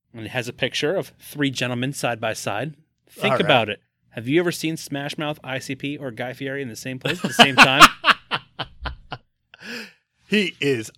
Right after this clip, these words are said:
Speaker 2: onto something.
Speaker 1: So that'll be going up on our Facebook and Twitter for sure.
Speaker 2: Absolutely.
Speaker 1: <laughs> He said, uh, he's not sure what movies are on U B three, but he thought of one that needs to be on there if it isn't already. The Specials.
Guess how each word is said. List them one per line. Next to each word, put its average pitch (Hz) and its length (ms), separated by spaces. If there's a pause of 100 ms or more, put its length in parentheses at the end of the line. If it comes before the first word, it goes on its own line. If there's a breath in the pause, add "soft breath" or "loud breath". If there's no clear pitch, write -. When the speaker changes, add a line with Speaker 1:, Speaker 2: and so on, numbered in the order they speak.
Speaker 2:
onto 151 320
something. 113 400
Speaker 1:
So 143 160
that'll 202 260
be 156 120
going 123 340
up 117 200
on 110 120
our 104 100
Facebook 113 460
and 101 120
Twitter 117 280
for 104 160
sure. 160 440
Speaker 2:
Absolutely. 131 1000
Speaker 1:
<laughs> 190 160 (880)
He 135 80
said, 160 280
uh, 151 300 (640)
he's - 140
not 240 140
sure 214 180
what 185 160
movies 175 240
are 156 80
on 151 120
U 143 120
B 135 100
three, 170 380 (180)
but 143 120
he 151 40
thought 160 380 (160)
of 143 140
one 127 160
that 127 100
needs 165 300
to 123 80
be 110 100
on 101 80
there 120 160
if 120 140
it 117 80
isn't 120 180
already. 139 400 (400)
The 120 160
Specials. - 720